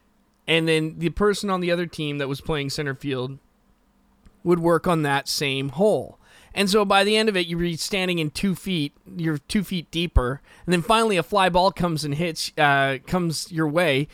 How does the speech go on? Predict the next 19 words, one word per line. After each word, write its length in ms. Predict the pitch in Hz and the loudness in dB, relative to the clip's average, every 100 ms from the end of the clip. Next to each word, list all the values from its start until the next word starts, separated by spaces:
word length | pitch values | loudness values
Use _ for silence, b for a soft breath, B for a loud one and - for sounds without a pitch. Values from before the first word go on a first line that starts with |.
| b | b
You 120 | - 214 | -6 -2
can't 240 | 294 247 | 0 2
get 160 | 233 196 | 2 2
out 60 | |
of 60 | 175 | 2
the 120 | 151 | 4
hole, 420 | 208 220 165 180 b b | 6 6 4 2 b b
but 100 | 262 | -2
you 60 | |
figure 300 | 214 240 220 | 0 0 2
it's 100 | 220 | 2
just 180 | - 208 | 0 -2
gonna 160 | 226 208 | 0 4
roll 300 | 196 208 196 | 4 4 2
into, 300 | 202 196 190 185 | 0 -2 -2 -2
into 220 | 190 180 | -2 0
your 140 | 180 | 0
pit 220 | 170 196 185 | 4 4 4
anyways. 680 | 202 220 107 71 - - | -2 -2 -4 -8 -14 -18